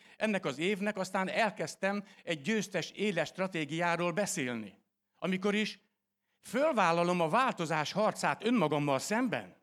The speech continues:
és amit az Úr mondott, azaz a hitet, azt nem adom fel csak azért, mert én nem vagyok képes megújulni, azaz megváltozni, olyanná válni ma,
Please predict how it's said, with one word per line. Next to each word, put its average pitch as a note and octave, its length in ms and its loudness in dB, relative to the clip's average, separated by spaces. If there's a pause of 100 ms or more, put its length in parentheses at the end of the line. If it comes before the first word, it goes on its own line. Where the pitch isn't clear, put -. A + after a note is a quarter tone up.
(1700)
és F3+ 180 0
amit G#3+ 260 0
az G#3 120 2
Úr C#4 180 2
mondott, A#3+ 560 2 (180)
azaz B2 260 -4
a C3 40 -2
hitet, D3 540 -6 (400)
azt D#3+ 100 -4
nem D4 160 2
adom F3+ 240 2
fel E3 240 0
csak G3+ 180 -4
azért, G3+ 340 -2
mert G#3+ 300 0 (380)
én F4 320 -2 (420)
nem F#3 280 0
vagyok D3 480 -2
képes D3 480 -4
megújulni, D3 680 2
azaz F#3 240 0
megváltozni, C#3+ 800 -2 (140)
olyanná D#3+ 540 4
válni D#3 380 4
ma, A#3 400 0